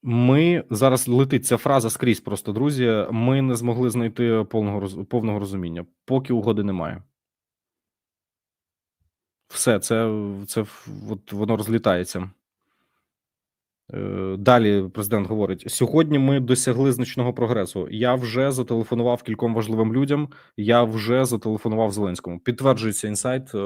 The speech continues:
Fox News. Це правда. Трамп відразу дзвонив Зеленському після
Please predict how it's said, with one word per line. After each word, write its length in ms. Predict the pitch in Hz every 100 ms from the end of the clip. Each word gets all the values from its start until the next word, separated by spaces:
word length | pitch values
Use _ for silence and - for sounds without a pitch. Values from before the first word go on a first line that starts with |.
| 101 95 95 92 92 98 -
Fox 200 | 104 -
News. 500 | 90 85 - _ -
Це 140 | - 107
правда. 360 | 104 92 87 - - - - - _
Трамп 300 | - 135 139
відразу 440 | 127 117 123 117 110
дзвонив 320 | 110 113 104
Зеленському 540 | 110 120 135 - 110
після 760 | 98 104 107 101 101 98 92